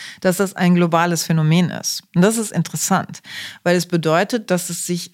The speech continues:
offensichtlich auch gegenseitig verstärkt, dass es da transnationale Zusammenarbeit von rechten Kräften gibt,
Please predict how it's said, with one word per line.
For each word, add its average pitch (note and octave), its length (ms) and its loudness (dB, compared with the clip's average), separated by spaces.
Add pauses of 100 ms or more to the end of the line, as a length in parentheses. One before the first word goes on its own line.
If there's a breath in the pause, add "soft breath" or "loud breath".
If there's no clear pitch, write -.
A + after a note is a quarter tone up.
(120)
offensichtlich F3 680 0
auch D3+ 140 -4
gegenseitig D#3+ 580 -2
verstärkt, F3 840 -6
dass E3 180 -4
es E3+ 220 -10
da D#3+ 280 0
transnationale D#3+ 1080 -4
Zusammenarbeit G3 1200 -2
von F3+ 180 0
rechten D#3+ 440 -4
Kräften A3 480 -6
gibt, B3 340 -8